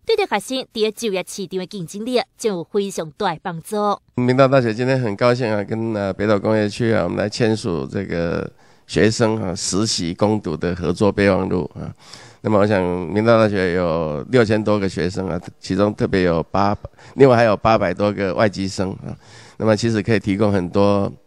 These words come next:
Speaker 2: 充裕的，而且是高品质的人力啊。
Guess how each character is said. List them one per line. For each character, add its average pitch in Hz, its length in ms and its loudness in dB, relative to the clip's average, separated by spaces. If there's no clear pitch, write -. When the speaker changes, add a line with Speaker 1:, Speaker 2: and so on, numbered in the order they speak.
Speaker 2:
充 113 240 4
裕 107 140 4
的， 90 300 -2
而 98 100 -2
且 101 140 0
是 104 140 -2
高 104 240 4
品 87 240 2
质 82 120 -8
的 87 160 0
人 87 280 2
力 107 200 2
啊。 - 160 -12